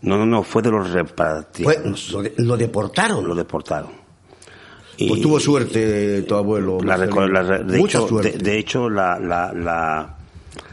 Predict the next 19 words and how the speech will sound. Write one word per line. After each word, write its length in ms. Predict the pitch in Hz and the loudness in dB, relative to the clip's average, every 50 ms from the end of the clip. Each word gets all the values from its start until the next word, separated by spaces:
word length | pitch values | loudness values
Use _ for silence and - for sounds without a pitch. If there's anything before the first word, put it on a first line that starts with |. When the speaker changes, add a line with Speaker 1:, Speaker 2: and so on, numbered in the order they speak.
| - - - - | -20 -20 -14 -6
Speaker 1:
la 1600 | - 95 95 - - 87 50 - - - - - - - 80 - - 78 78 - - - - - - - - - - - - - - | -4 -2 0 2 2 2 2 2 0 -2 -2 -2 -2 -2 -2 -2 -4 -4 -6 -6 -6 -8 -8 -8 -8 -8 -8 -10 -10 -12 -12 -14 -10
gente 420 | - - - - 101 - 87 104 92 | -6 -4 -2 -2 -2 -2 -2 -4 -2
que 120 | - 104 | -2 -2
recuperó 480 | 95 95 98 90 92 85 98 95 98 95 | -2 -2 -2 -2 -2 -2 0 0 0 0
México, 800 | 92 95 98 92 - 110 98 - - - 104 104 104 107 104 98 | 2 0 -2 -2 -2 -6 -6 -4 -4 -2 -2 0 0 0 0 -2
a 100 | 90 - | -2 -4
todos 320 | - 87 90 90 87 87 | -6 -4 -4 -4 -4 -4
los 440 | - 85 87 82 78 - - - - | -4 -4 -4 -4 -6 -8 -14 -10 -8
refugiados 840 | 95 87 - - - - - - 104 104 101 98 95 92 87 87 - | -8 -8 -8 -8 -12 -12 -6 -4 0 0 2 2 2 0 -2 -4 -6
de 120 | 90 87 82 | -6 -6 -4
la 80 | 85 | -4
Guerra 240 | 85 85 87 85 82 | -4 -4 -4 -4 -6
Civil 280 | 80 - 87 82 85 85 | -6 -6 -4 -4 -4 -4
Española, 560 | 82 - - 76 73 80 82 87 90 87 80 | -6 -6 -8 -8 -6 -4 -4 -4 -4 -6 -8
fue 200 | - - - 85 | -12 -8 -6 -6
un 140 | 82 80 80 | -4 -4 -4
número 260 | 82 78 78 78 76 | -4 -4 -4 -4 -4
muy 200 | 78 82 82 82 | -4 -4 -2 -2
alto, 360 | 85 87 87 - - 101 95 | -2 -2 -4 -4 -6 -6 -6